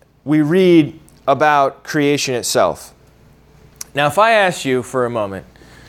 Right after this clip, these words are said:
close your eyes and picture the earth. Let's just do that.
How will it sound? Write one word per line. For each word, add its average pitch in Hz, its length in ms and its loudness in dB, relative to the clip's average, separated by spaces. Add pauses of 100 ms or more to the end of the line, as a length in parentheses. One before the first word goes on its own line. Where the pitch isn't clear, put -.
close 170 280 2
your 170 120 4
eyes 90 500 -6 (220)
and 117 120 -10
picture 135 360 -4
the 117 160 -2
earth. - 360 -8 (280)
Let's - 160 -16
just 101 120 -16
do 87 100 -12
that. - 200 -16